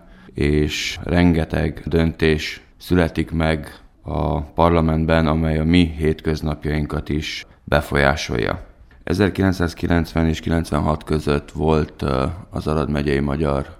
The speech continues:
közösségnek parlamenti képviselője és szenátora is. Ezerkilencszázkilencvenhattól kétezer-tizenkettőig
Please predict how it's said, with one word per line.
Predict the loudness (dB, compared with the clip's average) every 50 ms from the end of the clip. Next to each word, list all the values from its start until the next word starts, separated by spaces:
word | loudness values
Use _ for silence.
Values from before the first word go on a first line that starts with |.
| -14 -6
közösségnek | -4 -2 0 0 0 -2 -2 -2 -2 0 0 0 0 0 0 -2 -6 -4 -2
parlamenti | 0 0 2 2 2 0 0 -2 -4 -4
képviselője | -2 -2 -2 -2 -2 -4 -4 -2 -2 -2 0 0 0 0 0 0
és | -2 -4
szenátora | -4 -4 -2 -2 -2 -2 -2 -2 -2 0 2 4
is. | 4 4 2 0 -2 -10 -12 -16 -20 -20 -20 -18 -10 -6
Ezerkilencszázkilencvenhattól | -4 -2 2 2 2 2 0 -2 -2 -2 0 0 0 0 -2 -2 -4 -4 -4 -4 -4 -2 0 0 -2 -2 -2 -2 0 0 0 0 0 -2 -2 -4 -10 -8 -2 0 2 2 2 2 0 -2
kétezer-tizenkettőig | -4 -6 -8 -6 -6 -4 -4 -2 -2 -2 -4 -4 -4 -6 -8 -6 -4 -4 -4 -4 -2 -4 -4 -4 -4 -6 -4 -2 0 0 2 0 0 -2 -6 -12